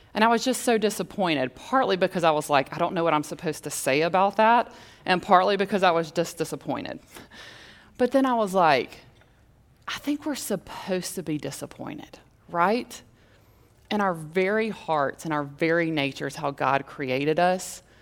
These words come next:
we know we need a king. We know we need a powerful king. We know we need a deliverer. We know we need a mediator. And this is how the Old Testament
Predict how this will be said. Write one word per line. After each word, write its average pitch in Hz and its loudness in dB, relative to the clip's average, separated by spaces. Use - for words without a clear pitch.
we 202 0
know 190 0
we 190 -6
need 170 -4
a 147 -2
king. 131 -10
We 185 -2
know 185 2
we 226 -2
need 185 -2
a 165 0
powerful 139 -2
king. 123 -10
We 196 0
know 190 2
we 240 0
need 196 -4
a 170 0
deliverer. 139 -4
We 190 -2
know 196 2
we 214 0
need 175 -2
a 156 -2
mediator. 135 -6
And 156 -6
this 180 2
is 202 -6
how 147 2
the 139 0
Old 135 -4
Testament 123 -6